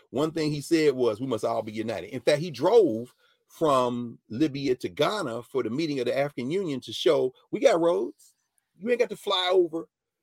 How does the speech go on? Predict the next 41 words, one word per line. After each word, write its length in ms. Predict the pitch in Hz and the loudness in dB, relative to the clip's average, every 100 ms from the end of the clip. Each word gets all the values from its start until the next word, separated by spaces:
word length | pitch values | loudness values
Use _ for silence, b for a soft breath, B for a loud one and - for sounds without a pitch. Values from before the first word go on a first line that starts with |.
| _ _ | _ _
stuff. 260 | - 175 | 0 0
Yeah, 180 | - 180 | 6 6
this 160 | 202 208 | 4 2
guy 200 | 180 156 | 0 2
gotta 240 | 170 190 | 0 0
go. 280 | 202 254 98 | 2 2 0
We, 180 | 107 190 | -4 -4
uh, 80 | 147 | -4
we 100 | 190 | 0
got 240 | 233 202 | 0 0
water. 400 | 226 - - - - - | -2 -2 -6 -12 -16 -14
It's 120 | 160 | -8
a 60 | |
desert." 380 | 135 226 165 101 | -4 -2 -4 -8
No, 320 | 139 165 160 | -4 0 0
there's 180 | 147 127 | 0 -2
water 340 | 120 180 165 - | 0 0 0 -2
underneath 420 | 139 113 147 151 | -6 -6 -8 -8
the 80 | 92 | -8
desert. 340 | 90 78 78 82 | -6 -8 -10 -14
We're 80 | 156 | -10
gonna 180 | 160 110 | -8 -8
use 280 | 131 131 | -10 -10
this 200 | 110 - | -10 -10
money 300 | 120 135 101 98 | -6 -6 -6 -14
to 100 | - | -20
develop 480 | 82 - 139 101 - _ _ _ _ | -10 -2 0 -2 -8 _ _ _ _
these 220 | 113 98 - | -10 -8 -6
aquifers 560 | 139 - 104 98 95 - | -6 -4 -6 -4 -8 -8
and 120 | 92 | -10
bring 280 | 87 127 117 | -4 -4 -4
them, 100 | 107 | -4
we're 100 | 127 | -4
gonna 160 | 151 110 | -4 -4
turn 300 | - 120 110 | -6 -8 -8
the 80 | 87 | -10
desert 320 | - 143 104 92 | -6 -6 -6 -14
into 280 | 104 - 95 | -16 -14 -14
a 60 | 80 | -14
green 460 | - 127 127 127 | -8 -6 -6 -8
bloom. 360 | 110 139 104 | -6 -6 -6